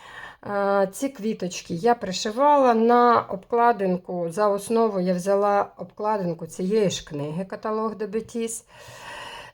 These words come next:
Е, лише змінювала корінець, корінець я бігувала. І тому корінець мені вдалося пришити, а так як обкладинка була дуже товста,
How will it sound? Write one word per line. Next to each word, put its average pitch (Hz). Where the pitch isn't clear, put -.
Е, 214
лише 226
змінювала 214
корінець, 190
корінець 190
я 196
бігувала. 190
І 233
тому 220
корінець 208
мені 202
вдалося 233
пришити, 214
а 190
так 202
як 185
обкладинка 175
була 170
дуже 185
товста, 262